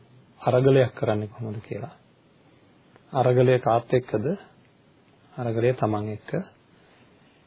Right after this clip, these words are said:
තෙර ජීවිතය සකස් කරගනිද්දී අපි හැමෝම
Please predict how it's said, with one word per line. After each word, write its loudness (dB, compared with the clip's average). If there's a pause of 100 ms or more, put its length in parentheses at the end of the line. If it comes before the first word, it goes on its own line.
(160)
තෙර 2
ජීවිතය 2
සකස් -2
කරගනිද්දී 2
අපි -2
හැමෝම -2